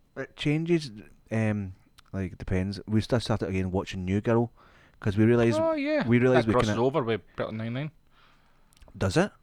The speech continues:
Speaker 2: Yes.
Speaker 1: Oh,
Speaker 2: Remember
Speaker 1: fuck, I remember that. I remember hearing about that.
Speaker 2: Jake Peralta, uh, comes up and he sees, what's her name?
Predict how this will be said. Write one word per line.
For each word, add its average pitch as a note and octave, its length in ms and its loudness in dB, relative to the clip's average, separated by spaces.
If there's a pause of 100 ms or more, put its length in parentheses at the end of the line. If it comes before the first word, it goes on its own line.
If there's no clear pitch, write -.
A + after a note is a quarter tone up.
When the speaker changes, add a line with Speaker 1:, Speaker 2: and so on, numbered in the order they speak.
(120)
Speaker 2:
Yes. - 400 -12 (720)
Speaker 1:
Oh, F#3+ 100 0
Speaker 2:
Remember D#3+ 100 0 (100)
Speaker 1:
fuck, - 240 0
I A3 60 4
remember G3 340 4
that. A3 220 0
I F#3+ 60 4
remember F3+ 340 2
hearing D#3 240 2
about G3+ 180 4
that. E3+ 200 0
Speaker 2:
Jake A2+ 220 -6
Peralta, D3+ 360 0 (200)
uh, A2 40 -6
comes A2+ 200 -6
up - 200 -2
and A2 80 0
he G#2+ 80 -4
sees, A2 440 -6
what's - 120 -8
her C3+ 40 -6
name? B2+ 260 -6